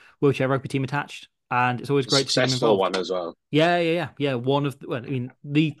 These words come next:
Speaker 1: top club in Wales and one of the top in the U K.
Speaker 2: So, actually, should we talk about that supporters meeting? It's not on our list, but we might
Speaker 1: Hmm.
Speaker 2: as well, because it covers a lot. So, there was a supporters meeting. None of us were able to, to get there,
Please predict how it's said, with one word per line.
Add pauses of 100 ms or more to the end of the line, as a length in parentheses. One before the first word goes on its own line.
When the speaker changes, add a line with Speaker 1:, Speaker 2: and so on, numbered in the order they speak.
(160)
Speaker 1:
top
club
in
Wales
and (380)
one
of
the
top
in
the
U
K. (1600)
Speaker 2:
So,
actually,
should
we
talk
about
that
supporters
meeting?
It's
not
on
our
list,
but
we
might
Speaker 1:
Hmm.
Speaker 2:
as
well, (140)
because
it
covers
a
lot. (220)
So, (480)
there
was
a
supporters
meeting.
None
of
us
were
able
to,
to
get
there,